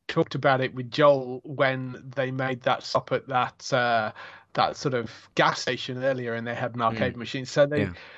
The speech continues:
Speaker 1: it, it's sort of a nice little setup and callback that, you know, we know that she loves playing these sort of video games, and she has seen them before. So the fact that, you know, they've gone to an arcade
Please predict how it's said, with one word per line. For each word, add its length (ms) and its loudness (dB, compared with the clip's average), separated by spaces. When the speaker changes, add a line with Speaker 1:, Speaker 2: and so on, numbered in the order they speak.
Speaker 1:
it, 180 -4
it's 240 0
sort 180 8
of 80 6
a 60 8
nice 600 4
little 380 0
setup 460 0
and 100 -4
callback 400 0
that, 220 0
you 100 -8
know, 140 -8
we 160 -8
know 480 -2
that 200 -8
she 220 -10
loves 400 0
playing 600 -2
these 180 -4
sort 120 2
of 140 2
video 320 4
games, 380 -2
and 160 -4
she 140 0
has 420 4
seen 480 -4
them 180 -8
before. 380 -6
So 520 6
the 140 -2
fact 320 2
that, 280 -6
you 220 -10
know, 260 -6
they've 120 -4
gone 140 -2
to 120 -10
an 60 -6
arcade 540 0